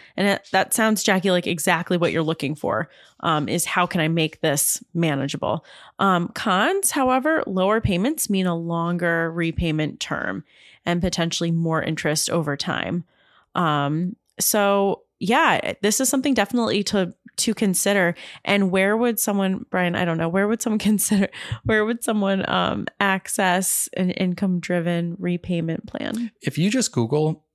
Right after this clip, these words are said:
Speaker 2: income-driven repayment plan, then it's, the government website will pop right up.
Speaker 1: Good
Speaker 2: It's
Speaker 1: old
Speaker 2: gonna be one
Speaker 1: Google.
Speaker 2: of the top, <laughs> one of the top resources.
Speaker 1: Right.
Speaker 2: The last, last thing I would suggest is talk to your employer, because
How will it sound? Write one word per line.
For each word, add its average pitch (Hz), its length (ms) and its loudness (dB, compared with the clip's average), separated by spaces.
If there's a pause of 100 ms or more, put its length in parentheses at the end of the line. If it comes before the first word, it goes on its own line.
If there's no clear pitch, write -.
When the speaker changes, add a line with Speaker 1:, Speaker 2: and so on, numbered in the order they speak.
Speaker 2:
income-driven 120 560 0
repayment 117 420 -2
plan, 143 420 0 (120)
then 123 320 2
it's, - 180 -2
the 127 260 0
government 110 360 0
website 107 320 -2
will 104 100 -4
pop 101 240 -2
right 101 220 -4
up. 90 200 -12
Speaker 1:
Good 233 160 2
Speaker 2:
It's 185 100 4
Speaker 1:
old 175 80 0
Speaker 2:
gonna 113 60 -4
be 107 100 -6
one - 160 0
Speaker 1:
Google. 170 320 2
Speaker 2:
of 170 100 -4 (200)
the 180 120 -6
top, - 80 -10
<laughs> - 80 -12
one 160 100 6
of - 60 -4
the 147 120 2
top 107 320 -4
resources. 160 640 0
Speaker 1:
Right. - 840 -20
Speaker 2:
The 190 100 4
last, 247 420 2
last 214 280 0
thing 277 120 2
I 269 60 0
would 254 100 0
suggest 110 540 -2 (120)
is 135 480 0 (320)
talk - 460 -2
to 240 100 0
your 226 180 2
employer, 160 600 -2 (120)
because 123 400 0